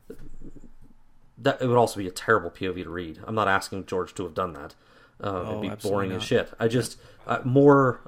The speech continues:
Speaker 1: I, I'm, I'm using extreme, right? More structure is what I expected to his,
Speaker 2: Yeah.
Speaker 1: like, to the way he approaches things.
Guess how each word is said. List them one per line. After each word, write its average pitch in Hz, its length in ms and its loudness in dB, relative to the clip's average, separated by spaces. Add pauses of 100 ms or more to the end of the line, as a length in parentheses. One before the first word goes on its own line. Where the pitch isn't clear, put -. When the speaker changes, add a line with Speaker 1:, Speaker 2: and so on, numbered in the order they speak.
(500)
Speaker 1:
I, 110 260 -6
I'm, 110 80 -2
I'm 113 160 -4
using 113 280 0
extreme, 98 500 -6
right? 98 200 -2 (540)
More 120 360 4
structure - 540 -2
is 90 100 -10
what 95 180 0
I 90 40 -6
expected - 520 -14 (220)
to 113 120 -4
his, 95 420 -8
Speaker 2:
Yeah. 117 140 -8
Speaker 1:
like, 95 260 -4
to 131 80 -2
the 117 80 -2
way 113 160 6
he 104 120 -6
approaches 98 460 -6
things. - 400 -12